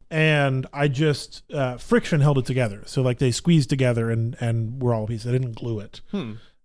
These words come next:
Speaker 1: Um, I could, but I never did. Um, and so the, the components are in that drawer.
Speaker 2: 'Cause it fits better.
Speaker 1: Yeah.
Speaker 2: Okay. Um,
Speaker 1: 'Cause it's, it's large. It's a larger
Speaker 2: It's
Speaker 1: than
Speaker 2: a,
Speaker 1: average
Speaker 2: it's a big
Speaker 1: gun.
Speaker 2: gun.
Speaker 1: Yeah.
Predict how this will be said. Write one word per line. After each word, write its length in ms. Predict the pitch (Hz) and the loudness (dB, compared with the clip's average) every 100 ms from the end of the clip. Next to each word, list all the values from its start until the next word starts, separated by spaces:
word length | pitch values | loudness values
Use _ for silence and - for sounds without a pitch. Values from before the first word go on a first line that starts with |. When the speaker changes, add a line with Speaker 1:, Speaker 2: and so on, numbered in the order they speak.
| _ | _
Speaker 1:
Um, 640 | 120 113 107 101 101 104 - _ _ | -10 -8 -8 -10 -12 -16 -20 _ _
I 120 | 139 | -8
could, 360 | 127 - 135 113 | -4 0 0 0
but 80 | 117 | -4
I 40 | |
never 200 | 110 107 104 | -6 -8 -8
did. 340 | 113 101 104 - _ _ _ - | -8 -8 -12 -14 _ _ _ -8
Um, 200 | 127 117 | -4 -2
and 120 | 123 | -2
so 80 | 120 | -2
the, 160 | 120 - - | -4 -4 -8
the 160 | - 117 - - | -6 -6 -8 0
components 680 | 147 139 226 208 139 120 - | 6 8 8 6 0 -6 -8
are 140 | 123 | -4
in 100 | 120 | -2
that 160 | 113 110 | -4 -4
drawer. 340 | 120 104 110 117 - - - - - _ _ _ _ _ | -4 -4 -6 -12 -12 -14 -18 -20 -20 _ _ _ _ _
Speaker 2:
'Cause 180 | - 131 | -8 -6
it 140 | 117 - | -8 -16
fits 400 | - 151 - - | -8 -8 -8 -14
better. 460 | - - - - _ | -18 -20 -20 -20 _
Speaker 1:
Yeah. 260 | 127 113 107 - - _ _ - | -4 -2 -6 -14 -20 _ _ -18
Speaker 2:
Okay. 240 | 135 107 - _ _ _ _ _ _ _ _ _ - _ _ - - - | -16 -16 -18 _ _ _ _ _ _ _ _ _ -20 _ _ -20 -16 -6
Um, 420 | 160 147 135 135 - - - - - - | -4 -4 -6 -8 -8 -6 -8 -8 -14 -8
Speaker 1:
'Cause 120 | 170 175 | -4 -2
it's, 100 | 180 | -2
it's 260 | 196 - | -4 -4
large. 540 | 165 175 156 117 107 123 | -6 -2 -2 -2 -6 -8
It's 100 | 135 | -6
a 40 | |
larger 340 | 135 135 127 127 | -2 0 0 -2
Speaker 2:
It's 120 | 120 | 0
Speaker 1:
than 80 | 113 | -2
Speaker 2:
a, 20 | |
Speaker 1:
average 220 | 117 117 | -2 -4
Speaker 2:
it's 60 | 113 | -2
a 40 | |
big 140 | 131 117 | 0 0
Speaker 1:
gun. 0 | |
Speaker 2:
gun. 200 | 107 101 131 | -2 -8 -10
Speaker 1:
Yeah. 240 | 117 104 | -10 -10